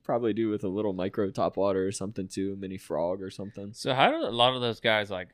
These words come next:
Speaker 2: are, when you're seeing these guys, are you still, like, electro fishing or?
Speaker 1: Uh, this would be usually when we're, like, weighing fish or something after, you know,
Speaker 2: Okay,
Speaker 1: post
Speaker 2: I was gonna say, how, like, how do these guys react to you, like, coming through their
Speaker 1: <laughs>
Speaker 2: electro fishing?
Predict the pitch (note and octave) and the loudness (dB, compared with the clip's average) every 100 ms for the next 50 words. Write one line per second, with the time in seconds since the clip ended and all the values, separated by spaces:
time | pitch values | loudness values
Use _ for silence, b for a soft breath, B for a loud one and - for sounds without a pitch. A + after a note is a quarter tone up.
0 | G#2+ A2 - - B2+ G#2+ - A2+ C3 E3 | -4 -4 -4 -18 -20 -20 -14 -4 -2 -2
1 | - C3 C3+ G#2 - F#2 F#2 G2+ A2+ - | 0 0 0 -2 -4 -4 -4 -6 -8 -6
2 | B2 - G#2 G2 - G#2 G#2 - C3 C#3+ | -6 -4 -4 -6 -6 -8 -6 -6 -6 -6
3 | C#3+ D#3+ D#3 A2+ - - b - A#2+ A2+ | -6 -8 -8 -8 -10 -12 b -2 -2 4
4 | D3+ C#3+ C3 A#2+ B2 A#2+ A2+ A2 G#2 G2+ | 4 4 2 2 2 2 2 0 0 0
5 | F#2+ F#2 G2 F#2 F#2 - F2+ F2 F2+ F#2 | 0 0 -4 -6 -6 -4 -2 -2 -4 -6
6 | F2 F2 D#2 F#2 - D#2+ D#2+ G2 C#2 F2 | -4 -6 -6 -8 -8 -8 -6 -6 -6 -2
7 | - B2+ G2+ F2+ G#2 C3 C#3+ B2+ D3+ G#2+ | 6 6 6 2 2 4 2 4 4 6
8 | C3+ - C3+ B2+ A#2 C#3 D3+ C#3+ B2+ C3+ | 4 4 4 4 6 4 6 2 4 6
9 | C3+ A#2 A2 G#2+ A2 - G#2 F#2 F#2 - | 6 2 2 4 2 -2 -10 -10 -10 4
10 | F#3 E3+ - D3 G2 E3+ - - D#3+ - | 8 8 8 6 6 6 6 6 2 2
11 | - - | -4 -4